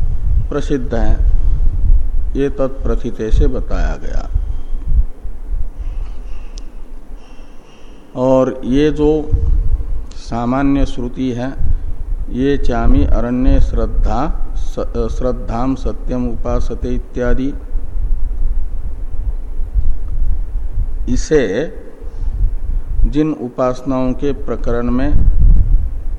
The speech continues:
उपासना के अंगत्वेन रूपेण चिंतनीय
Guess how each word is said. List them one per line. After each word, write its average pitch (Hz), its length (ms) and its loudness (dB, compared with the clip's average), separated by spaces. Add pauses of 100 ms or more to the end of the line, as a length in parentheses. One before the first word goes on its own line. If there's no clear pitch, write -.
(720)
उपासना 120 600 -2
के 139 160 -8
अंगत्वेन 120 760 -6
रूपेण 117 480 -8
चिंतनीय 120 720 -8